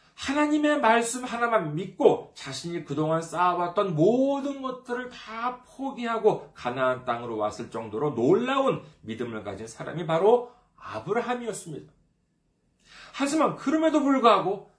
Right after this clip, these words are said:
그는 기근이 임했을 때 가나안 땅을 버리고 다시, 아, 다-, 당시 세상적으로 보면은 비옥했던 애굽으로 향했던 것입니다. 이로 인해서 우리가 생각할 수 있는 것은 무엇이냐 하면은,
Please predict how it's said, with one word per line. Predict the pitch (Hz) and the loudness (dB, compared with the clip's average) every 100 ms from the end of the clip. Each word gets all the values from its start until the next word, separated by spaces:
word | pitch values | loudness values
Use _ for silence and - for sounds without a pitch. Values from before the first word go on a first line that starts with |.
| _ | _
그는 | 156 170 202 - | -2 -2 -4 -10
기근이 | - 156 160 180 190 226 233 | -6 -4 0 0 0 -4 -8
임했을 | 139 151 185 190 196 190 | -6 -2 -2 -2 -2 -2
때 | 208 175 - - - | 0 0 -4 -18 -18
가나안 | - 120 120 117 - | -8 -2 0 0 0
땅을 | 120 117 | -4 -2
버리고 | 113 110 120 135 | -2 -2 -2 0
다시, | 135 156 - 196 147 - _ _ | 0 0 4 2 2 -8 _ _
아, | 131 | -8
다-, | 123 120 | -6 -8
당시 | - 185 - 180 240 - - | -4 -4 0 0 0 -4 -8
세상적으로 | 120 196 202 214 208 202 190 185 | -4 0 2 2 2 2 4 2
보면은 | 175 175 202 170 | 2 0 -2 -4
비옥했던 | - 180 196 - 208 - 165 - - - | 2 4 4 2 -2 0 0 -2 -16 -6
애굽으로 | 98 113 160 165 139 135 180 180 - | -2 0 -2 -4 -2 -2 -4 -6 -16
향했던 | - 139 104 - 107 107 | -16 -14 -14 -14 -16 -14
것입니다. | - - - - _ _ _ _ _ _ _ _ _ _ _ _ _ _ _ _ _ _ _ - - - | -16 -18 -20 -20 _ _ _ _ _ _ _ _ _ _ _ _ _ _ _ _ _ _ _ -20 -18 0
이로 | 175 214 254 | 4 6 4
인해서 | 269 277 | 0 -2
우리가 | 175 151 160 180 | 2 2 2 0
생각할 | - 196 190 190 180 | -2 -4 -4 -4 -6
수 | 180 | -4
있는 | 156 143 | -4 -4
것은 | 135 220 180 | -6 -8 -6
무엇이냐 | 147 180 190 190 170 | -4 -4 -6 -6 -4
하면은, | 160 165 143 147 123 101 85 | -4 -6 -6 -6 -8 -10 -14